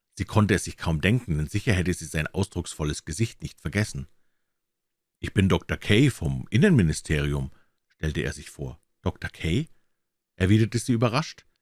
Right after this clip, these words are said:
Sie erinnerte sich jetzt undeutlich an ihn. Frank musste den Namen öfter erwähnt haben. „Ich habe das Ende der Verhandlung nicht abgewartet“, fuhr er fort, „und eben den Spruch der Geschworenen in den Zeitungen gesucht. Es war doch, äh“,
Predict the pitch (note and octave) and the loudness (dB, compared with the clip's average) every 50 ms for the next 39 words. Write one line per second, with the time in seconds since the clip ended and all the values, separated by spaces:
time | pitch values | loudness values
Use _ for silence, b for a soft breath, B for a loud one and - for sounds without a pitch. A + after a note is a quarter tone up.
0 | _ _ _ _ _ _ _ - - - F2 - - F2 G2 G#2 G2+ - A2+ - | _ _ _ _ _ _ _ -6 -2 -2 0 0 2 2 2 2 2 0 -2 -2
1 | - B2 A2+ - - G2 - - - - _ - D3 D#3 E3 D3 G#2+ - D2+ D#2 | -2 -2 -2 -2 -4 -4 -4 -6 -18 -10 _ 2 4 4 4 4 4 2 0 0
2 | D2 - - - - - D2 D2+ C2 D2+ D#2 D2 b b b b b b b _ | -2 -2 -4 -6 -4 -4 -4 -4 -4 -4 -6 -6 b b b b b b b _
3 | - - - A2 B2+ F3 F3+ - C3 A#2+ - - - G#2+ G2+ F#2+ F#2 F2 F2 G#2 | -4 2 4 4 4 4 2 2 0 -2 -2 0 0 2 2 4 4 2 2 2
4 | A#2+ A2 - - A#2+ - - A2 F2+ F2 F#2 F#2 A2 B2 G#2 F2 D#2+ C#2+ C#2 D2 | 2 2 0 -2 -4 -2 -2 -2 0 2 2 2 2 0 0 -2 -4 -4 -6 -6
5 | C#2+ D2 - _ _ _ _ _ _ _ _ _ _ _ _ _ _ _ _ _ | -8 -10 -12 _ _ _ _ _ _ _ _ _ _ _ _ _ _ _ _ _
6 | _ _ _ _ _ _ _ _ _ _ _ _ _ _ _ _ _ _ _ _ | _ _ _ _ _ _ _ _ _ _ _ _ _ _ _ _ _ _ _ _
7 | _ _ - - - - A2+ A#2 B2 B2+ A#2+ - - - A#2+ C3 C3 A#2 A2+ G2+ | _ _ -12 -4 2 4 4 6 6 4 2 2 2 2 4 6 6 6 4 4
8 | - G2 F2+ G#2+ A2+ B2 A2 G#2 F#2 F2+ F2+ - - - - - _ - F#2 C#2+ | 2 0 2 2 4 4 4 4 4 4 2 0 -2 -6 -6 -6 _ -6 -4 -4
9 | D2 D2 D2 - - D2+ C#2 - - _ _ _ - - - D#2+ - - D#2+ D2+ | -4 -4 -4 -6 -8 -12 -12 -12 -20 _ _ _ -10 -8 -8 -8 -6 -6 -6 -6
10 | - - b b b b b b b - G#2 A2 - - C3+ D#3 D#3 D3+ A#2 G2+ | -6 -8 b b b b b b b -4 -2 -2 2 2 2 2 2 2 0 0
11 | F#2 - - - C#3+ C#3 - - F#2+ E2+ F2 - - - G#2+ B2 C3+ B2 B2 A2+ | 0 -2 -2 -4 -4 -4 -2 -4 -4 -4 -4 -6 -2 2 4 4 4 4 4 4
12 | G2+ F#2+ F#2 E2+ E2 E2 E2 E2 D#2 - - - G2 A#2 A#2 - F#2 E2 D#2+ E2 | 4 2 2 0 0 0 0 -2 -2 -4 -2 0 2 2 4 2 2 2 2 2
13 | D#2 D#2+ D2 D#2 D#2+ D2+ - - - E2 - - - F2+ F2 F#2 F2 F#2+ F2+ E2 | 0 -2 -4 -4 -4 -6 -6 -10 -12 -10 -10 -6 -2 0 0 0 0 0 -2 -2
14 | - - - _ - - F2 D2+ B1+ | -4 -8 -20 _ -10 -6 -6 -6 -6